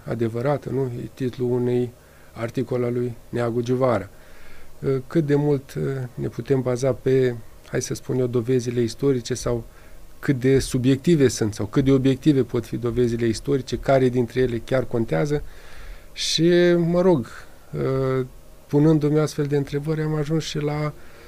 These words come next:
la, uh, lucruri, cum să spun eu, care oarecum, uh, îmi certifică această, această abordare.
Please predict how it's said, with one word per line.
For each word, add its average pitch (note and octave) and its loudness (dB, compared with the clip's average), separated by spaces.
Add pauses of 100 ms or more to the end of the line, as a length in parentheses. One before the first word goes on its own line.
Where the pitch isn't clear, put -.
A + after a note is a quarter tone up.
(360)
la, C#3+ 0
uh, C#3+ 0
lucruri, D3+ 0
cum D3+ -4
să - -6
spun D3+ 0
eu, D3+ 4 (840)
care C#3+ 4
oarecum, C#3+ 4
uh, C#3+ 6 (460)
îmi C#3 2
certifică D3 0
această, B2+ 0 (520)
această B2+ 0
abordare. C3+ 2